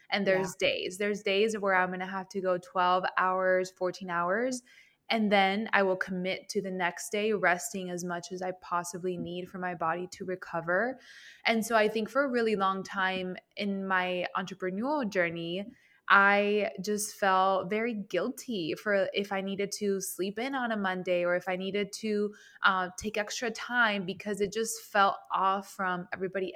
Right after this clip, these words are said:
Speaker 1: else's schedule when in
Speaker 2: Yeah.
Speaker 1: reality, like, I just worked, got, like, eight, sixty, eighty hours a week before. So I think that I have arrived at a point where I don't need to, like, track that specific time. I, I am planning ahead a lot too,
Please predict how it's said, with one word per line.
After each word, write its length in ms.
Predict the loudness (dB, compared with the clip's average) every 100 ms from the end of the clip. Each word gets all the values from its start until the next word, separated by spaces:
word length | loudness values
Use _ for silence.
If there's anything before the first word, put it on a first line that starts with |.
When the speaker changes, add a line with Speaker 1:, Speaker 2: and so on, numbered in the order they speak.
| -4
Speaker 1:
else's 480 | -6 -6 -6 -6
schedule 600 | -4 -4 -4 -2 -2 -2 -6 -18 -12 -2
when 140 | 0
in 100 | 2
Speaker 2:
Yeah. 40 |
Speaker 1:
reality, 520 | 4 6 6 6 4 2
like, 180 | 2 -2 0
I 300 | 2 4 2
just 300 | 0 -2 0
worked, 420 | 4 4 2 -4 -14 -4
got, 340 | 2 2 2
like, 220 | -2 -6 -2
eight, 220 | -2 -2
sixty, 360 | 0 -2 -2 -6
eighty 280 | -2 0 2
hours 380 | 4 2 0
a 80 | 0
week 220 | -2 -6 -10
before. 600 | -14 -4 -4 -2 -4 -6 -12 -20 -20 -10
So 640 | 2 4 6 4 4 2 0 -10 _ 4
I 140 | 4
think 240 | 2 -2 0
that 100 | 2
I 120 | 4
have 200 | 2 0
arrived 400 | 2 4 4 4
at 80 | 2
a 60 |
point 320 | 0 -4 -6 -2
where 180 | -2 2
I 160 | 2 2
don't 280 | -2 -4
need 260 | -6 -8 -8 -6
to, 240 | -2 0 0
like, 280 | 0 -2 -8 _ _ _ -14
track 520 | -8 2 4 4 4
that 200 | -2 -2
specific 580 | -4 -2 -2 -2 -4 -6
time. 540 | -8 -2 0 0 -2 -2
I, 320 | -2 -2 -4 0
I 120 | 0
am 200 | 0 -4
planning 540 | -10 -12 -8 -4 -4
ahead 500 | -4 -6 -4 -2 -2 -2
a 80 |
lot 380 | -2 0 0 -2
too, 480 | -8 -4 0 0 -2